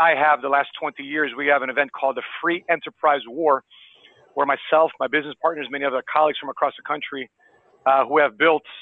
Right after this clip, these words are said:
you know, multiple businesses, uh, across the United States are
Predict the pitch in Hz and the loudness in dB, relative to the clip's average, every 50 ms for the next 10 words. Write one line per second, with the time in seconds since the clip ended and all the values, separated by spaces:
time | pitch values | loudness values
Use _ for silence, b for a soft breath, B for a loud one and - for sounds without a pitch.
0 | - _ _ - 151 143 143 139 139 135 131 135 147 156 139 127 123 135 147 175 | -20 _ _ -12 -6 -2 0 0 0 0 -2 -4 -6 -12 -18 -14 -8 -4 -2 -4
1 | 170 - 131 139 123 160 165 143 147 139 - 143 135 120 123 151 - - 151 143 | -4 -4 -6 -6 -4 -4 -4 -4 -6 -8 -8 -8 -8 -10 -12 -14 -14 -10 -8 -8
2 | 139 139 135 - 165 156 139 - 143 139 135 131 - - 147 143 131 - 131 | -8 -6 -4 0 0 0 0 -2 -8 -8 -8 -8 -8 -6 -6 -6 -4 -6 -8